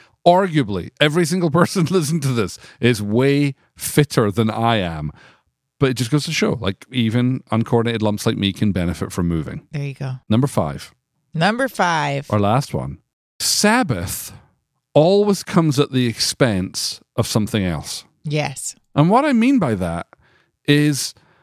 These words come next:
Speaker 1: I think I used to think, "Well, I'll rest when I'm done. Like, if I can just finish doing all this stuff,
Speaker 2: Mm.
Speaker 1: then I can rest, 'cause I can't rest with unfinished stuff."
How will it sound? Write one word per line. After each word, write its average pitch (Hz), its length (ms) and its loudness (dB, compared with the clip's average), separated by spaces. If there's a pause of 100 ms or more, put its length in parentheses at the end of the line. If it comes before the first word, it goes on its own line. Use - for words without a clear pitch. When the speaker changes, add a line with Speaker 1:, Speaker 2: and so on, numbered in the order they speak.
(200)
Speaker 1:
I 220 200 4
think 269 260 -2
I 220 100 2
used 202 320 0
to 165 80 0
think, 113 460 -2
"Well, 131 220 2
I'll 151 240 4
rest 170 500 0
when 160 120 2
I'm 139 180 2
done. 104 420 2
Like, 117 180 0
if 143 120 4
I 185 140 6
can 214 180 0
just 165 220 0
finish 214 420 0
doing 123 320 2
all 90 140 2
this 87 160 -6
stuff, 104 500 -2
Speaker 2:
Mm. 170 260 -2
Speaker 1:
then 156 140 6
I 165 80 2
can 151 180 2
rest, 170 320 2
'cause 156 160 2
I 175 100 2
can't 226 340 0
rest 151 520 2
with 131 140 2
unfinished 139 600 0
stuff." - 520 -4